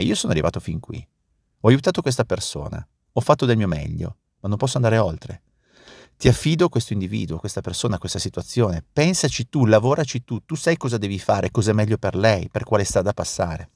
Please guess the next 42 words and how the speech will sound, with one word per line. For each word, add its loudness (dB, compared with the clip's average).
Mm? -6
Questo 4
ci -2
dà 6
fiducia -4
e -4
ci -4
dà 6
anche 0
libertà, -6
perché -2
ci 2
ricorda 4
che -2
non 0
siamo 0
noi 0
a -4
salvare -6
le -8
persone. -12
Noi 2
possiamo 0
arrivare 4
fino -2
a 0
un 0
certo -4
punto, -12
è -4
giusto 0
fare 0
la -6
nostra -4
parte, -10
ma -4
arriviamo 0
fino -4
a -2
un -6
certo -6
punto. -12